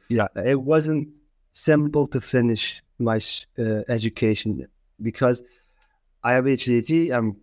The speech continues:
Speaker 2: quickly distracted. I was interested in a lot of topics. I was doing a lot of side studying, and that got me sidetracked. I had to do a six months extra with network engineer. I had to do a year, a one year extra with,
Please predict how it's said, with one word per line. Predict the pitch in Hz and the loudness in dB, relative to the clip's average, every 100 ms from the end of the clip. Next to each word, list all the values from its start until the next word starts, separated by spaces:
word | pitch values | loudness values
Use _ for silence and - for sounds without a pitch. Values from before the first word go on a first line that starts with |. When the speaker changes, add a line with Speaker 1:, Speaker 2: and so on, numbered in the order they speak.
| _ _ | _ _
Speaker 2:
quickly | 131 120 120 | -2 0 -2
distracted. | 107 - - 160 156 156 156 135 | -4 -4 0 2 2 0 -2 0
I | |
was | 127 120 110 | 0 0 -2
interested | 135 131 131 - 123 | -4 -2 -4 -4 -4
in | 123 117 | -2 -2
a | - 117 | 0 0
lot | 110 123 127 | 2 2 2
of | 101 - | 0 -6
topics. | - 92 78 - - - | -6 -6 -6 -10 -14 -6
I | 120 | -4
was | 120 - - | -4 -6 -8
doing | 123 135 143 139 | -4 0 2 2
a | 120 | 0
lot | 131 127 | 2 0
of | 120 | -2
side | - - 120 | -4 0 0
studying, | - - 107 101 90 - _ - | -2 -4 -4 -6 -12 -20 _ -2
and | 123 120 120 | 0 2 0
that | 135 135 | 0 0
got | 127 | -2
me | 117 | -2
sidetracked. | - 147 139 - 147 139 - 135 - | -2 -2 -2 -2 -2 0 -2 -4 -2
I | 120 | 0
had | 123 120 - | 0 -2 -2
to | |
do | 113 120 113 113 113 _ | -2 0 0 -2 -6 _
a | 123 113 110 110 - _ | 0 0 0 -4 -12 _
six | - - 127 | -4 -2 0
months | 139 120 107 | 0 -2 -2
extra | 120 120 - 127 | -6 -6 -2 -2
with | 113 | 0
network | 110 139 151 139 135 | -2 -4 0 0 0
engineer. | 135 127 127 123 117 - _ _ - | -2 0 0 0 -2 -6 _ _ -6
I | |
had | 110 120 - | 0 0 -2
to | |
do | 113 123 117 | -4 0 2
a | |
year, | 110 107 113 107 _ _ _ _ _ - | 2 2 0 0 _ _ _ _ _ -6
a | |
one | 131 120 123 | 0 2 4
year | 117 113 | 2 2
extra | 123 123 - 123 113 | 0 -4 -2 0 0
with, | 113 110 - | 0 -2 -4